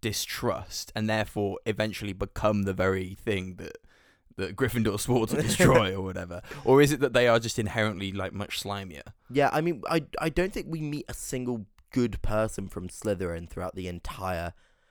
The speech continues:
Speaker 2: and, like, I don't buy the bullshit that Harry was meant to be from Slytherin. Anyway,
Speaker 1: Ah, it's bollocks.
Speaker 2: enough into the, the definitely well thought out Harry Potter lore.
Speaker 1: <laughs> Do you want the second one?
Speaker 2: Um,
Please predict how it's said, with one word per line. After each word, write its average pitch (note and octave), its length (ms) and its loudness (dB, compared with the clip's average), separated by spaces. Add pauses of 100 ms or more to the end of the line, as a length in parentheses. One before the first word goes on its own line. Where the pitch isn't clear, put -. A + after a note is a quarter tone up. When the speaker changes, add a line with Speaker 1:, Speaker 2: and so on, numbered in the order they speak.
(160)
Speaker 2:
and, B2+ 140 -2
like, D#3+ 220 0
I F3 80 4
don't F#3 180 0
buy F#2 160 -2
the F2 80 -10
bullshit F2 460 -6
that - 120 -10
Harry E2+ 340 -4
was E2+ 160 -8
meant E2+ 140 -8
to - 60 -10
be F2 120 -8
from F2+ 160 -12
Slytherin. F2 500 -8
Anyway, A2 280 0
Speaker 1:
Ah, - 40 -16
it's - 100 -12
bollocks. C#2 360 -6
Speaker 2:
enough E3 260 6
into C#3 300 -2
the, - 220 4 (120)
the A#2 640 6 (400)
definitely B2+ 420 0
well A2 220 4
thought - 260 0
out G#2 220 0
Harry G2 260 -2
Potter G#2 320 -2
lore. F2 360 -2
Speaker 1:
<laughs> - 1200 -2
Do A2+ 120 -2
you A#2 100 2
want A#2+ 140 4
the A#2 60 -6
second A2 420 -2
one? D#2+ 240 -8 (320)
Speaker 2:
Um, C#3 400 8